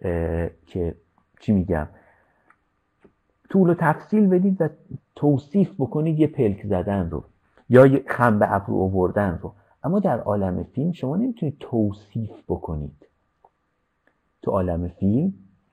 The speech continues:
شما، اه، از توصیف کاملاً دستتون خالیه. شما باید نشون بدید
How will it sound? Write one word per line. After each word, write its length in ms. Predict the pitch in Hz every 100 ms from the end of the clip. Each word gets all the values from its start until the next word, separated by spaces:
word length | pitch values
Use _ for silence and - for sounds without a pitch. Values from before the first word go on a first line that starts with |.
| _ _ _ _ _ _ _
شما، 580 | _ - 87 98 123 156 - - _ _ -
اه، 580 | 95 87 85 80 80 80 - -
از 180 | 85 -
توصیف 500 | - 98 90 - 165 - - _ _ _ _ _ _
کاملاً 400 | - 107 98 123
دستتون 520 | 156 139 143 156 165 156
خالیه. 540 | - 95 101 156 92
شما 220 | - 127
باید 200 | 165 185 151
نشون 640 | 117 110 - - 233 175
بدید 340 | 90 - -